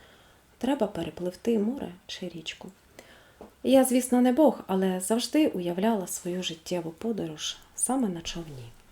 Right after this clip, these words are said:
В реальному ж світі для того, щоб потрапити до Вишгорода, достатньо було придбати квитки на поїзд Херсон-Київ. Якщо буде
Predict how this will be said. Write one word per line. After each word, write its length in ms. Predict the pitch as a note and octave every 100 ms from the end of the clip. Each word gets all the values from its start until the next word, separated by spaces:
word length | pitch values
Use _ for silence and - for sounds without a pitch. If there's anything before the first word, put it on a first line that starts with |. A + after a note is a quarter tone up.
| - - - - - - - -
В 80 | F#3
реальному 520 | C#4 A4 G4+ A3 F#3
ж 80 | -
світі 420 | - E3+ D#3 D#3
для 140 | G#3+
того, 260 | - G4+ C4
щоб 260 | - G3+
потрапити 600 | - - C4+ C4 - - E3+
до 180 | G3
Вишгорода, 600 | G3 F#4 - G#3 F#3+ F3+
достатньо 480 | F#3 A3+ - A4+ A3
було 480 | G3 F3+ F3+ F#3+ F#3+ -
придбати 520 | - E3 - A#3 D#4
квитки 480 | - E3 F3+ - D#4+
на 140 | C#4+ F3+
поїзд 600 | - A#3 A#3+ G3+ - - - - - - -
Херсон-Київ. 760 | - - F3+ D3+ - C#3 C#3 C#3 - _ _ _ _ _ _ _ _ _ _
Якщо 340 | A3+ A#3 A#3 B3+
буде 400 | A3+ G#3+ G3